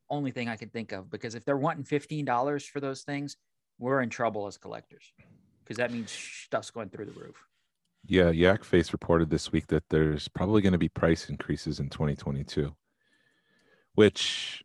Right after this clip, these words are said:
Speaker 2: means that as a modern collector, I think it's time to reevaluate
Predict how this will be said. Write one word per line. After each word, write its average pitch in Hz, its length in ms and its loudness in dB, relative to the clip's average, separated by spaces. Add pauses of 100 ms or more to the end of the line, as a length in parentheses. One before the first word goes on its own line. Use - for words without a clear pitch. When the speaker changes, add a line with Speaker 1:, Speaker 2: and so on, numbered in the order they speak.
(120)
Speaker 2:
means 92 420 2
that 87 280 6 (520)
as 92 220 4
a 92 40 4
modern 95 360 6
collector, 110 580 6
I 85 60 6
think 85 240 2
it's - 280 -2
time 82 240 4
to - 120 -10
reevaluate 78 680 4